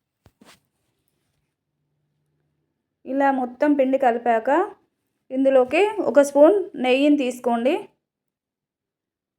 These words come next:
నెయ్యి వేసుకుంటే ఫ్రెండ్స్ పిండి స్మూత్గా, మెత్తగా, మంచిగా ఉంటుంది. ఈ పిండి గోధుమ పిండిలాగా కాదు ఫ్రెండ్స్, చేతులకు అంటుకుంటుంది.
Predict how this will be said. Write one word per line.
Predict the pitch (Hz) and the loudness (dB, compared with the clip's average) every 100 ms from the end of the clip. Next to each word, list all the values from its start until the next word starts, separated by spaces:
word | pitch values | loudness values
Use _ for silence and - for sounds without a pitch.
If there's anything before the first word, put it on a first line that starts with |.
| _ _ _ _ _ _ _ _ _ _ _ 262 | _ _ _ _ _ _ _ _ _ _ _ -2
నెయ్యి | 285 302 | 0 2
వేసుకుంటే | 277 285 269 277 | 0 0 -2 0
ఫ్రెండ్స్ | 269 294 - _ _ _ _ _ _ _ _ _ _ _ _ _ _ _ _ | 0 -2 -6 _ _ _ _ _ _ _ _ _ _ _ _ _ _ _ _
పిండి | 269 277 285 302 | -6 -2 -2 -4
స్మూత్గా, | 254 254 262 269 285 | -4 -2 2 2 4
మెత్తగా, | 240 240 247 269 262 | 0 -2 0 0 0
మంచిగా | 226 240 247 240 | -2 -2 -2 -2
ఉంటుంది. | 233 233 240 269 381 - _ _ _ _ _ _ 262 | -2 -2 0 0 -2 -8 _ _ _ _ _ _ -12
ఈ | 269 | -2
పిండి | 285 277 311 415 440 _ _ 247 | 2 2 0 -2 -6 _ _ 0
గోధుమ | 269 277 | 2 2
పిండిలాగా | 285 262 262 247 | 0 0 2 2
కాదు | 240 233 247 | 0 -2 -2
ఫ్రెండ్స్, | 269 294 294 | -2 0 0
చేతులకు | 240 240 262 233 | 0 0 0 0
అంటుకుంటుంది. | 233 247 247 220 233 254 | 0 -2 -4 -4 -2 0